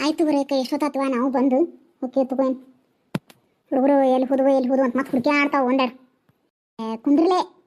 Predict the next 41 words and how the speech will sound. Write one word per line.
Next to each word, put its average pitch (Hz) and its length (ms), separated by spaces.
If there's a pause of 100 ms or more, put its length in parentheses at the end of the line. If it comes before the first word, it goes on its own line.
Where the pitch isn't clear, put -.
(280)
ರೊಟ್ಟಿ 262 160
ಮಾಡತ್ತಾರ, 285 300
ಒಂದೊಂದು 269 320
ರೊಟ್ಟಿ 247 140
ತಿಂದು 285 180
ಹೋಗೋಣ್ರಿ, 269 260
ಕುಂದ್ರಿ. 285 260 (880)
ಇವ 240 160
ಒಲ್ಲಿ 254 180
ವಾ, 247 120
ಇವ 247 120
ನಾನ್ರ 240 300 (140)
ಹೊಟ್ಟೆ 254 140
ತುಂಬ 254 160
ಇಡ್ಲಿ 247 280
ಮಾಡಿದ್ದೆ, 247 280
ಇಡ್ಲಿ 233 240
ತಿಂದು 247 200
ಬಂದಾನಿ. 247 480 (340)
ಏನು 240 180
ಒಲ್ಲೆಕ್ಕ 247 220
ಮತ್ತೊಂದಿನ 254 380
ಬರ್ತಿತ್ತು. 247 300 (1200)
ಇವ 269 100
ನಾನು 262 200
ಒಲ್ಲಿ 254 160
ವಾ, 247 140
ಇವ 247 180 (680)
ನಾನು 254 260 (480)
ಉಪ್ಪಿಟ್ಟು 247 260
ಮಾಡಿದ್ದೆ 254 220
ಇವತ್ತು. 247 540
ಉಪ್ಪಿಟ್ಟು 262 360
ತಿಂದು 285 360 (260)
ಆ 254 40
ಹುಡುಗರಿಗೆ 254 340
ತಿನ್ನಿಸಿ 285 360 (600)
ಅವ್ನ 240 160
ಶಾಲೆಗೆ 254 280
ಕಳಿಸಿ 254 220
ಬಂದಾನಿ. 247 240